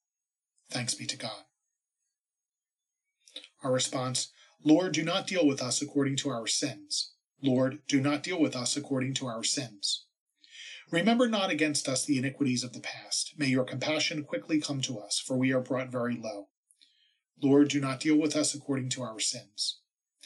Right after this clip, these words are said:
Help us, O God, our Savior, because of the glory of your name. Deliver us and pardon our sins for your name's sake. Lord, do not deal with us according to our sins. Let the prisoners sighing come before you.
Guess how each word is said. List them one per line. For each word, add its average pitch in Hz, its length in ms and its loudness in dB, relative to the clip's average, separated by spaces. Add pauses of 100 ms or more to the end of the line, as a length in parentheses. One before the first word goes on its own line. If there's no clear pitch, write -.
(280)
Help 202 260 2
us, - 200 -2
O 160 120 0
God, 131 240 0
our 127 180 0
Savior, 110 440 -4
because 127 300 -4
of 123 80 -6
the 123 80 -4
glory 123 360 0
of 120 80 -4
your 123 100 -2
name. 107 300 -10 (340)
Deliver 170 400 6
us - 180 0
and 135 160 -4
pardon 139 300 0
our 120 180 -6
sins 165 400 -2
for - 140 2
your 135 160 2
name's 113 300 -4
sake. 101 320 -8 (800)
Lord, 139 300 6
do 139 120 2
not 135 220 -2
deal 170 180 -2
with 151 160 -2
us 151 160 0
according 131 420 -2
to 127 140 -4
our 113 180 -6
sins. - 640 -6 (800)
Let 139 220 2
the - 120 0
prisoners 175 720 -4
sighing 147 540 0
come 135 300 -4
before 123 360 0
you. 104 260 -8